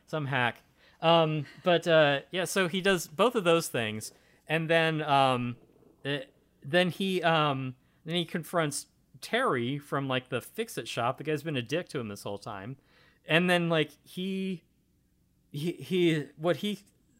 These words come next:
says, you know, he, he puts Lawnmower Man in his head, which means he basically, like,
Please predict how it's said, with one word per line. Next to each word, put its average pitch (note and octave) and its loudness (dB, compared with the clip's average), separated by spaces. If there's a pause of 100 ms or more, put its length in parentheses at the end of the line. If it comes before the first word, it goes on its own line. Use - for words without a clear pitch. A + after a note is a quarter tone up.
(240)
says, D#3+ 0
you F#3 -4
know, C3+ 0
he, C3+ -4
he D3 -6
puts F3 -6
Lawnmower D#3 -2
Man B2+ -4
in A2+ -6
his D#3 -6
head, G2+ -10
which G#2 -16 (200)
means D3+ -6
he C#3+ -8
basically, C3 -4
like, G#2+ -4